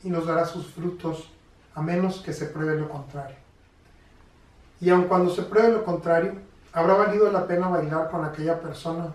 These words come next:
con la que no hicimos una familia, pero de la cual aprendimos a bailar un ritmo diferente. Abundan quienes encuentran en la lectura una larga lista de prohibiciones.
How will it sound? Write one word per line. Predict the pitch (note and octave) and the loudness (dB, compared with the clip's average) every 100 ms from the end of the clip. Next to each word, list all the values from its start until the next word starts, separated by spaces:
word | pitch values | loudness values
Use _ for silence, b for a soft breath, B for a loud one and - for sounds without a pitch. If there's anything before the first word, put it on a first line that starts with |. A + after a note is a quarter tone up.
| - | -12
con | - D#3+ | -6 -4
la | D#3+ | -4
que | E3 | -4
no | E3 | -4
hicimos | F3+ F#3+ F#3+ F#3+ | -4 -4 -6 -4
una | F#3 F3 | -4 -4
familia, | F3+ F3+ E3+ G#3+ - - - _ _ _ - | -2 -2 -2 -4 -8 -16 -20 _ _ _ -4
pero | E3+ | 0
de | F#3 | 2
la | F#3+ - | 2 2
cual | F#3 | 2
aprendimos | F#3+ F#3 D#3+ D#3+ F3 F3 | 2 0 -4 -2 -4 -2
a | |
bailar | D#3+ D3 D#3 - - | -2 -2 -2 -4 -6
un | E3 D#3+ | -6 -6
ritmo | E3 D#3 D3 | -4 -4 -6
diferente. | - C#3 C3 A#2+ - - - _ _ - _ _ _ _ _ _ _ _ _ _ _ | -8 -12 -14 -16 -20 -20 -20 _ _ -20 _ _ _ _ _ _ _ _ _ _ _
Abundan | - E3 F#3 G3 F#3+ | -4 2 4 4 2
quienes | F3 E3 | 0 0
encuentran | E3+ D#3+ F3 F3+ F#3+ F#3 F3+ | -2 -4 0 0 0 -2 0
en | |
la | E3+ | 0
lectura | D#3+ D#3 - F3+ F#3+ F#3+ - - | -2 -4 -4 -2 0 -2 -6 -12
una | E3 E3+ | -6 -4
larga | D#3+ F#3 - G3 | 2 2 2 -2
lista | F3 F3 - | -4 -4 -2
de | F3 E3+ | 0 0
prohibiciones. | D#3+ D#3 D3 D#3 D#3+ D3 - | -2 -4 -6 -6 -6 -8 -12